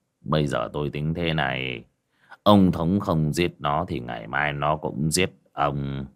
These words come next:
Thay vì ngồi đợi thì cớ làm sao mình không đi tìm giết nó trước, khi nó giết mình, đúng không? Hơn nữa, bùa của thằng A Sinh có thể luyện đến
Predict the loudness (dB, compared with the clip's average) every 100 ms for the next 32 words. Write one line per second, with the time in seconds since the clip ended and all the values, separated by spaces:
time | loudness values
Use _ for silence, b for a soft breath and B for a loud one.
0 | _ _ _ _ 4 8 10 8 6 2
1 | -4 -4 -2 -2 -4 -8 -8 -8 -2 2
2 | 2 4 4 2 0 -2 4 4 4 0
3 | -6 -10 -4 0 4 4 4 4 0 -4
4 | -6 -2 -2 0 -2 0 0 0 -2 0
5 | 2 2 0 -6 _ _ _ _ _ _
6 | 2 6 8 10 8 8 8 4 2 -10
7 | -6 -6 -6 -10 -12 -14 _ _ _ _
8 | _ -6 -6 -8 -12 -12 -12 -14 _ _
9 | _ _ _ _ _ _ _ -6 -4 -4
10 | -6 -8 -12 -20 _ _ _ _ 4 10
11 | 10 10 8 8 10 10 10 6 8 8
12 | 8 2 0 0 0 0 4 4